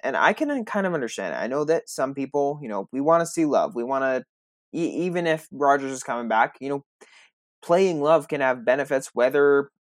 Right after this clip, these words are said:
you know, it's to evaluate him for whether that we wanna keep him on board to be the long-term starter or, you know, to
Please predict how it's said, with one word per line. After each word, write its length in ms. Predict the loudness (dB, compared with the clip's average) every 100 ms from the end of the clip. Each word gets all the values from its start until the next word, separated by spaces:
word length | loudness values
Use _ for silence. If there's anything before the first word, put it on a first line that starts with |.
| -14
you 100 | -8
know, 140 | -6
it's 320 | -6 -6 -10
to 120 | -6 -2
evaluate 640 | 0 2 4 4 6 4
him 240 | 2 -2
for 320 | -4 -4 -2 -2
whether 380 | -2 0 0
that 140 | -2 -4
we 100 | -4
wanna 240 | -4 -4
keep 220 | -6 -10
him 120 | -6 -6
on 180 | -6
board 460 | -6 -2 0 -2 -6 _ _
to 300 | -4 0 0 -2
be 160 | -4
the 300 | 0 0 0 -2
long-term 440 | -4 -4 -8 -8
starter 380 | -4 -4 -2 2
or, 400 | 6 8 8 6
you 80 | 0
know, 160 | -2 0
to 220 | -2 -2